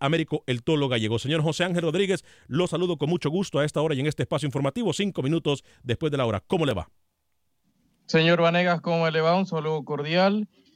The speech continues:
Speaker 2: Eh, usted siempre queriendo, mm, tirar por la borda el gran trabajo del Tolo.
Speaker 1: ¿Cómo?
Speaker 2: Que se equivocó el domingo pasado, que se equivocó el domingo pasado, sí, pero se equivocó muchos jugadores. Es decir,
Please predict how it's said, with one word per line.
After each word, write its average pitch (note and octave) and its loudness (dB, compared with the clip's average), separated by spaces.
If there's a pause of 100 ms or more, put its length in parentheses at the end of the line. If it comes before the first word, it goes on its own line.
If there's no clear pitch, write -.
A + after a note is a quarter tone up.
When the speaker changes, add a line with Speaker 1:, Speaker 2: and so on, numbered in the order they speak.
(100)
Speaker 2:
Eh, E3+ 4 (180)
usted G3+ 2
siempre F3 0 (140)
queriendo, D#3 2 (280)
mm, - -10
tirar E3+ 2 (320)
por E3 -4
la D#3+ 4
borda E3+ 0
el C#3+ -6
gran E3+ -2
trabajo D#3+ 0
del D3+ -6
Tolo. E3+ -2 (240)
Speaker 1:
¿Cómo? D4 4
Speaker 2:
Que G4 8
se F#4+ 8
equivocó E3+ 4
el G#3 4
domingo F3 -2
pasado, F3 2 (420)
que E3+ 0
se D3+ -2
equivocó F#3+ 4
el A#3 2
domingo G3 0
pasado, F#3 2
sí, G#3+ -4
pero G3+ -4
se D#3+ -8
equivocó D3+ 0
muchos F3 2
jugadores. F3 4
Es D#3+ -4
decir, F3 -2